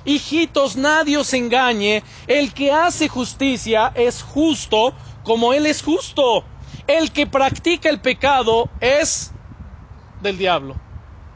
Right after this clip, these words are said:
Porque el diablo peca desde el principio. Para esto apareció el Hijo de Dios,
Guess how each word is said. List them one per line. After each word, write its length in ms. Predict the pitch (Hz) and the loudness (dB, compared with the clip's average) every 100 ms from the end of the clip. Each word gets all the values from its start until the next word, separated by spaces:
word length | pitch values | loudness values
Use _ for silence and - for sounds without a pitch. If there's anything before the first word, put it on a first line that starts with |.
| - - - - - - | -20 -20 -18 -18 -12 -2
Porque 300 | 262 - 269 | 0 2 0
el 80 | |
diablo 400 | 262 330 311 294 294 | 4 2 4 0 0
peca 380 | - 339 - 277 | 0 0 2 0
desde 240 | 240 220 233 | 2 0 0
el 80 | |
principio. 720 | - 226 214 233 220 185 185 175 - - | 0 -4 -2 -2 -2 2 2 0 -8 0
Para 400 | 269 262 254 262 - | 2 4 2 0 0
esto 480 | 349 359 - - | 2 2 2 0
apareció 540 | 277 262 240 240 277 311 | 2 2 2 0 0 0
el 100 | 302 | 0
Hijo 240 | - 277 | 0 0
de 100 | 269 | 0
Dios, 540 | 214 247 311 330 - | 0 0 2 2 0